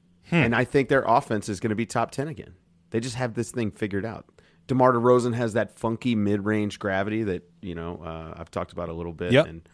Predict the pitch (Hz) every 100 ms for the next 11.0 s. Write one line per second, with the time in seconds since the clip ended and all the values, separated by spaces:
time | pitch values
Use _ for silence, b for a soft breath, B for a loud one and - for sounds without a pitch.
0 | 107 107 b b b _ - 98 92 101
1 | 90 90 - - - - 85 110 107 104
2 | 95 113 123 - 123 127 104 - - 123
3 | - - 120 113 95 87 - 107 95 90
4 | 85 73 - 90 87 - - _ - 95
5 | 104 98 85 101 98 - 98 92 90 85
6 | - - 82 87 82 85 80 - 92 -
7 | - 87 82 80 _ _ _ _ 82 78
8 | 78 101 85 82 82 - - - 190 135
9 | 95 117 78 - - - _ _ - 120
10 | 113 101 - 98 101 92 - - 71